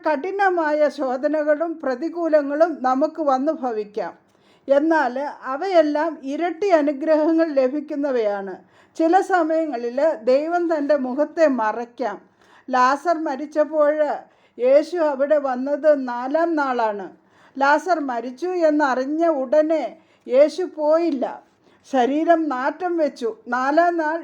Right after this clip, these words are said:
യേശു കടന്നു ചെന്നു. കാരണം ഒരു വലിയ അത്ഭുതത്തിന് ആ പട്ടണം സാക്ഷിയാകുന്നതിന് വേണ്ടിയായിരുന്നു അത്. യേശുവിൻ്റെ ശിഷ്യന്മാർ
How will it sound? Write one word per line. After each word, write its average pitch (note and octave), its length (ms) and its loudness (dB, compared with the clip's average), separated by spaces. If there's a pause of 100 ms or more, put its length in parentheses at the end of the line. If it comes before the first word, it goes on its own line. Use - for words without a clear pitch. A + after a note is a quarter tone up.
യേശു D4+ 380 2
കടന്നു D4 480 -4
ചെന്നു. A3+ 480 -6 (140)
കാരണം D#4+ 480 0 (120)
ഒരു E4 120 -2
വലിയ D4+ 460 -2
അത്ഭുതത്തിന് D4+ 920 -2 (480)
ആ C4+ 140 2 (120)
പട്ടണം D#4+ 500 -2
സാക്ഷിയാകുന്നതിന് D#4 1400 0 (160)
വേണ്ടിയായിരുന്നു D4 800 2
അത്. G#3+ 280 -2 (960)
യേശുവിൻ്റെ F4 640 2
ശിഷ്യന്മാർ D#4 800 0